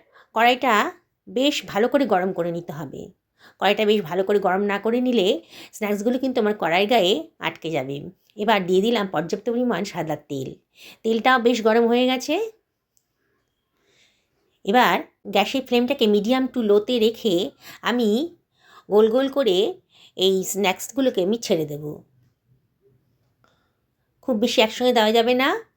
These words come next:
তাহলে কিন্তু সব ভেঙে যাবে। এবার বেশ মিনিট খানেক ভাজার পর আবার হালকা হাতে এগুলোকে একটু ওলটপালট করে দিতে হবে। নিচটা হয়ে গেলেই কিন্তু নাড়তে হবে, নাহলে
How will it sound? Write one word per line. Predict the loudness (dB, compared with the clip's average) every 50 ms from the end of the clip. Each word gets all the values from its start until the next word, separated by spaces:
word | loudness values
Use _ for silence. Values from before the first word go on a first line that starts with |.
| _ _ _ _ _ _ -8
তাহলে | -4 -4 -4 -2 -2
কিন্তু | -2 -2 -2 -2 -4
সব | 0 0 0 0 0 -2
ভেঙে | -2 -2 0 -2 -4
যাবে। | -4 -8 -10 -12 -14 -14 _ _ _ _ _ _ _ _ _ _ _ _ _ _ _ _ _ _ _ _ _ _ _ _ _ _ _ _ _ _ _ _ _ -4
এবার | 2 4 6 6 6 4 2 0 -10 _ _ _ _ _ _ _ _ _ _ _ -4
বেশ | -4 -2 -2 -4 -8 -8 -6 -4 -4 0 0
মিনিট | 2 2 2 2 0 -2
খানেক | -2 0 0 0 -2 -2
ভাজার | -4 0 2 2 0 0 0
পর | 0 2 4 4 2 0 -4 _ -20 -20 -16 -12
আবার | -8 -6 -2 0
হালকা | 0 0 0 0 0
হাতে | 0 0 0 0 2 2 2 0 -2 -8 _ _ _ -8 -8
এগুলোকে | -4 -2 -2 -2 0 0 -2 -4
একটু | -4 -4 0 0
ওলটপালট | 2 2 0 -2 -4 -4 -4 -4 -4 -6
করে | -6 -6
দিতে | -6 -8 -12 -14
হবে। | -12 -12 -8 -8 -8 -8 -10 -14 -20 _ _ _ _ _ _ _ _ _ _ _ _ _ _ _ _ _ _ _ _ _ _ _ _ _ _ _ _ _ _ _ _ _ _ -8 -6
নিচটা | -6 -6 -2 -2 0 2 4
হয়ে | 4 4 4 4
গেলেই | 2 2 2 2 2 0
কিন্তু | -2 -2 -2 -2 0 0 -2 -2 -8 -14 -20 -18 -8 -2
নাড়তে | -2 -2 -2 -2 -6 -6
হবে, | -4 -2 -2 0
নাহলে | 0 2 2 2 0